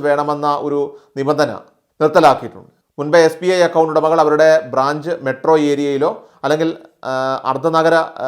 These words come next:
പ്രദേശങ്ങളിലോ ഗ്രാമങ്ങളിലോ ആണ് എന്നതിനെ ആശ്രയിച്ച് ശരാശരി മൂവായിരം രൂപയോ രണ്ടായിരം രൂപയോ ആയിരം രൂപയോ അവരുടെ അക്കൗണ്ടിൽ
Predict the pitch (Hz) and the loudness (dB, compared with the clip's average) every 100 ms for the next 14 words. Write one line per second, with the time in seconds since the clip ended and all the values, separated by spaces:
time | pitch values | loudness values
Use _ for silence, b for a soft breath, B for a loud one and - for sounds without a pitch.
0 | 131 135 135 139 139 143 139 113 110 120 | -6 -4 -4 -4 -4 -4 -2 -4 -6 -2
1 | 131 147 147 139 139 120 127 135 - 120 | -2 -2 -4 -2 0 -2 -4 -8 -10 -12
2 | 123 123 110 123 127 123 165 - - 151 | -10 -8 -10 -6 -6 -4 -8 -8 -2 4
3 | 156 156 156 143 147 151 151 139 127 135 | 4 2 -2 0 2 2 0 -2 -2 -4
4 | 190 139 131 143 143 123 113 143 202 b | -4 -2 2 2 0 -6 -6 -8 -8 b
5 | b 139 156 170 165 151 143 110 - _ | b 0 2 2 2 0 0 -4 -8 _
6 | b 135 156 151 147 151 151 | b 0 4 4 4 0 2